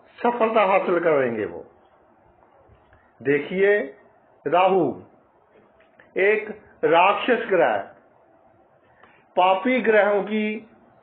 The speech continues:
संज्ञा में रखा गया है राहु को, मगर कलयुग का राजा कहलाता है।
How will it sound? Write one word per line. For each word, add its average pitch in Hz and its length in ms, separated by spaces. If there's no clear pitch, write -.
संज्ञा 214 420
में 226 140
रखा 202 300
गया 160 240
है 190 160
राहु 151 300
को, 101 140
मगर 202 420
कलयुग 208 600
का 190 240
राजा 175 520
कहलाता 151 560
है। 82 80